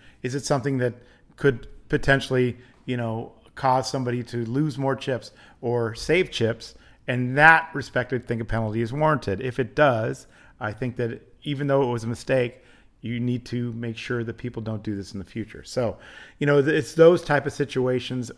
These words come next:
or rulings that I'm comfortable making, but I'm not comfortable with everybody across the nation and across the world making those same type of rulings. That's why their rulings might be a little more strict than what, maybe what I would give. So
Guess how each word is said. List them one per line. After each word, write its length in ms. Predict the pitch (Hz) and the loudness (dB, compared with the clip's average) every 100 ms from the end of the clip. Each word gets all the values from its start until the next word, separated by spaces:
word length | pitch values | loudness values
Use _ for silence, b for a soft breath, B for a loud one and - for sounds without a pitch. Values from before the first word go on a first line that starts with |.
| - | -8
or 200 | 120 123 | -6 -2
rulings 560 | 147 185 147 131 131 - | 2 2 2 0 -4 -4
that 200 | 127 139 | -6 -4
I'm 300 | 143 123 - | -6 -6 -12
comfortable 400 | - 135 120 120 | -8 -8 -6 -6
making, 420 | 120 139 135 95 B B B | -4 -6 -6 -14 B B B
but 120 | 143 | -2
I'm 180 | 151 156 | -2 2
not 280 | 175 185 - | 0 0 -2
comfortable 340 | 151 123 123 | -4 -4 -2
with 140 | 131 123 | -2 -2
everybody 480 | 143 131 123 123 127 | -2 -2 -2 -2 -4
across 460 | 120 - 117 113 - | -6 -6 -6 -6 -14
the 180 | - | -8
nation 400 | 117 113 110 - | -6 -6 -10 -12
and 80 | 101 | -12
across 380 | 104 110 107 - | -8 -4 -6 -6
the 120 | 110 | -6
world 460 | 110 127 120 113 B B B | 0 2 2 -2 B B B
making 300 | 131 127 123 | -4 -4 -4
those 300 | 113 110 - - | -6 -8 -16 -18
same 280 | - 113 | -8 -6
type 180 | 110 107 | -6 -8
of 120 | - | -6
rulings. 280 | 175 160 113 | -6 -4 0
That's 260 | 139 143 - | 2 0 0
why 300 | 135 131 120 B B B _ 120 | 0 0 -4 B B B _ -10
their 300 | 123 143 151 | 0 2 2
rulings 440 | 147 143 139 107 | 0 0 -2 -4
might 200 | 127 123 | -4 -4
be 80 | 131 | -4
a 40 | |
little 160 | 127 123 | -4 -6
more 180 | 120 110 | -6 -10
strict 400 | - 156 135 120 | -6 -4 -2 -4
than 180 | 117 | -8
what, 200 | 117 - | -8 -10
maybe 280 | 131 127 120 | -8 -6 -6
what 260 | 113 117 - | -6 -8 -6
I 100 | 135 | -4
would 220 | 135 104 | -4 -6
give. 300 | 92 87 90 | -12 -12 -14
So 340 | - 127 120 | -6 -4 -6